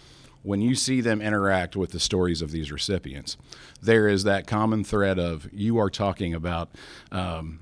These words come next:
that bravery that ab-, above and beyond the call of duty, but it is still a human being. And that human connection is what I hope that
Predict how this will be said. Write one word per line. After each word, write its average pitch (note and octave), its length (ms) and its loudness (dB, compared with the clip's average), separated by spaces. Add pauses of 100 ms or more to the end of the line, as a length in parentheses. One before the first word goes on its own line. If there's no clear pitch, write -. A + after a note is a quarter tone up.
(100)
that G2 260 0
bravery G2 480 4
that F2+ 260 -2
ab-, F#2 140 -8 (200)
above A#2 320 6
and G2 180 4
beyond F#2 540 2
the E2 60 -6
call G2 340 4
of D#2+ 100 -4
duty, D#2+ 440 0 (440)
but A2 160 2
it G2+ 140 2
is F#2 100 -2
still A2 560 0 (720)
a F2+ 80 -8
human G#2+ 300 0
being. G2 320 -4 (260)
And G#2 160 0
that G2 140 -2
human B2 520 4
connection F2+ 600 -2 (380)
is F2+ 180 -4
what G2+ 140 4
I G2+ 140 2
hope G2+ 220 0 (260)
that F2 220 -6